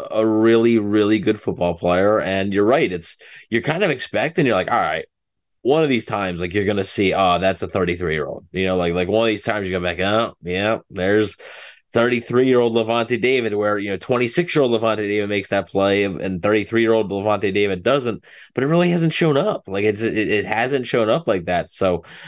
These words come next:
um, yeah, he's been really good. And like you mentioned about, you know, the contract, and,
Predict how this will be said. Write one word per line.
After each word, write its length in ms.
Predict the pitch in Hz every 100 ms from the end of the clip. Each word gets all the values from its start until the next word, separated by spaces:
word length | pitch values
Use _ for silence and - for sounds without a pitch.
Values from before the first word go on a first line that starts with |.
| -
um, 580 | 98 98 95 90 90 82 -
yeah, 140 | 139
he's 140 | 156
been 140 | 123 123
really 220 | 120 113
good. 320 | 92 120 139
And 240 | 113 104 104
like 160 | 110
you 80 | 113
mentioned 360 | 113 113 113 98
about, 280 | 95 101
you 80 | 87
know, 60 | 98
the 100 | 85
contract, 760 | - 95 101 92 92 90 98 92
and, 220 | 90